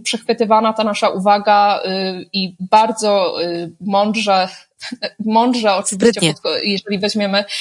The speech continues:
Speaker 1: e, tutaj logikę, e, platform internetowych, jest ukierunkowywana nie w kontekście naszego własnego dobra, nie w kontekście naszego,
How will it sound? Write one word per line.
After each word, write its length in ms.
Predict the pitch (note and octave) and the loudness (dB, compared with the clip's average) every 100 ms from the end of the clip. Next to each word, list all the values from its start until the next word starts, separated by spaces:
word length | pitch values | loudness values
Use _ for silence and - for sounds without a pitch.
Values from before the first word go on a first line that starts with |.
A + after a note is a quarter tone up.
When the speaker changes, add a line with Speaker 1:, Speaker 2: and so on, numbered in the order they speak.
| - - - | -10 -6 0
Speaker 1:
e, 640 | G3 F#3+ F#3+ F#3+ F#3+ F#3+ F#3 | 2 4 2 2 0 -2 -4
tutaj 280 | G3+ G3+ | -2 0
logikę, 680 | G3+ G3 G3 - F#3+ G3 - | 0 -2 -4 -2 2 2 0
e, 140 | F#3+ | -2
platform 440 | F#3+ C#4+ E4+ B3 G3+ | 2 2 2 -2 -4
internetowych, 720 | G3+ G3 G3 G3 F#3+ A3 A3+ | -6 -6 -4 -2 -2 -2 -2
jest 260 | B3 B3 A#3 | -2 -2 -4
ukierunkowywana 1000 | B3 A#3 A#3+ A3 G#3+ G3 F#3 G3 C4 - _ _ - | -2 0 0 -2 0 0 2 0 -2 -6 _ _ -2
nie 340 | B3 C4 C4+ | 2 2 0
w 140 | - - G#3+ G3+ F3 - _ - | -6 -2 0 0 -2 -10 _ -2
kontekście 760 | A3+ G#3+ A#3+ A#3 - - G3 | -2 2 0 0 -4 -2 -2
naszego 440 | G3+ G3+ A#3 G#3+ F#3+ | 0 -2 0 -2 -2
własnego 440 | F#3+ G#3 F#3+ F#3+ | -4 -4 -6 -2
dobra, 300 | F#3 F3+ A3 | -2 0 0
nie 140 | A3 | 0
w 60 | G#3 | -4
kontekście 440 | G#3 G3 F#3+ G#3 | -6 -6 -8 -6
naszego, 680 | G3 F#3 F#3+ F#3 F3 E3+ E3 | -6 -6 -6 -2 0 2 0